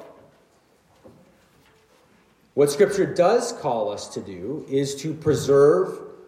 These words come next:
or to maintain the outward expression of that unity that we truly do possess by faith in Christ. That is, we are called to walk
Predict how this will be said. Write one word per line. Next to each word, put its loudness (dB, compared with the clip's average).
or 0
to -8
maintain 0
the -8
outward 4
expression -2
of 2
that -2
unity -2
that -4
we -6
truly -2
do -2
possess -2
by 0
faith -2
in -4
Christ. -10
That 0
is, 4
we 0
are 6
called 0
to -4
walk 0